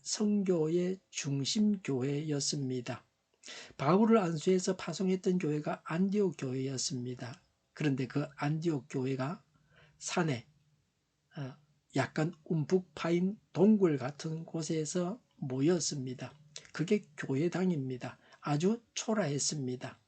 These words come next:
모인 사람들에 대해서 말합니다. 십삼 절에 이 사람들은 베드로와 요한과 야고보와 안드레와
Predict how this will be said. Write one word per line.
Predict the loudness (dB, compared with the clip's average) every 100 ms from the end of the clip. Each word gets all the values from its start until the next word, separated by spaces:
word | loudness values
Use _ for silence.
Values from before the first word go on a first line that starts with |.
| _ _ _ _ _ _ _ _ -20 -18 -16 -18 -16
모인 | -4 2 4 4 2
사람들에 | 0 -2 -2 0 0 0
대해서 | 0 -2 -2
말합니다. | -2 -2 -2 -4 -4 -6 -6
십삼 | -4 -2 -2 -2
절에 | -2 -2 -2 -6 -4
이 | -2
사람들은 | 0 0 -2 -2 -4 -6 -12 _ -20 -20 _ _
베드로와 | 4 4 4 4 4 4 0 -4 -10 0
요한과 | 2 4 2 -2 -4 -6 -6 -2 0
야고보와 | 0 0 -2 -2 -2 -4 -6 _
안드레와 | -2 -2 -2 -2 -2 -2 -2 -4 -6